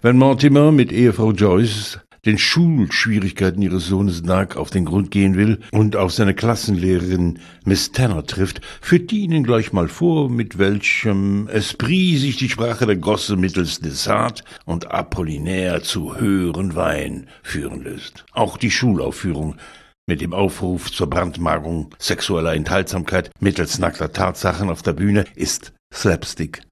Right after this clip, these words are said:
höchster Güte. So ungezügelt trauen sich wenige Schriftsteller, über eine Gesellschaft herzuziehen, die alles besitzt,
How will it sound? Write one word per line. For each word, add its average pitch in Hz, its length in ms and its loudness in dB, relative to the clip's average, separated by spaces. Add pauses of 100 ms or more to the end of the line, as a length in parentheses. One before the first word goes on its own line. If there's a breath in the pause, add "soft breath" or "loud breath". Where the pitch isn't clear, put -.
(120)
höchster 78 360 -4
Güte. - 400 -16 (240)
So 135 320 4
ungezügelt 78 840 -6 (320 loud breath)
trauen 101 280 4
sich 101 200 2
wenige 127 360 6
Schriftsteller, 120 640 2
über 117 260 2
eine 107 160 0
Gesellschaft 101 560 -2
herzuziehen, 80 760 -10 (100)
die 98 120 0
alles 107 320 0
besitzt, - 480 -8